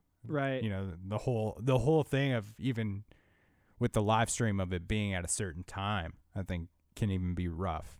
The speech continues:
Speaker 2: you know, even though, you know, obviously people traditionally make time to go to a show or go to a movie
Speaker 1: Right.
Speaker 2: at a certain time. I think it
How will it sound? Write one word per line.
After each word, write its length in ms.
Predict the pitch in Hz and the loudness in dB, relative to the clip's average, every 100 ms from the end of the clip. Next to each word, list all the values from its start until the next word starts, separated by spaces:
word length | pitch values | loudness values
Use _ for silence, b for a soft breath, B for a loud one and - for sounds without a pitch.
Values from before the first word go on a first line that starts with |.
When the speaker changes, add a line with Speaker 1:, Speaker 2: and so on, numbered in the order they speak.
| _ | _
Speaker 2:
you 100 | 98 | -4
know, 220 | 90 95 - | -2 -2 0
even 240 | 160 160 | 0 2
though, 140 | 151 135 | 2 2
you 120 | 185 | 2
know, 160 | 170 127 | 2 2
obviously 420 | 127 139 127 139 | 2 2 0 -2
people 520 | 123 139 135 120 110 - _ _ _ _ _ _ _ _ - | -2 -2 0 0 -2 -6 _ _ _ _ _ _ _ _ -2
traditionally 640 | 139 113 127 - 127 117 | 0 4 4 4 2 4
make 320 | 107 107 104 - | 4 2 0 0
time 360 | 117 113 107 | 2 2 0
to 100 | - | -2
go 240 | 98 101 101 | 0 2 2
to 160 | 101 | 2
a 20 | 90 | 0
show 400 | - 110 104 98 | 0 2 2 2
or 120 | 90 | 0
go 240 | 92 95 98 | 0 2 2
to 160 | 95 | 0
a 80 | 90 | 0
movie 120 | 131 131 | 4 4
Speaker 1:
Right. 200 | 127 87 | 4 0
Speaker 2:
at 100 | 87 | -2
a 60 | |
certain 340 | - 101 92 92 | 0 0 -2 -2
time. 320 | - 113 95 | -2 -2 -2
I 80 | 87 | -2
think 220 | 107 | -2
it 80 | 92 | -2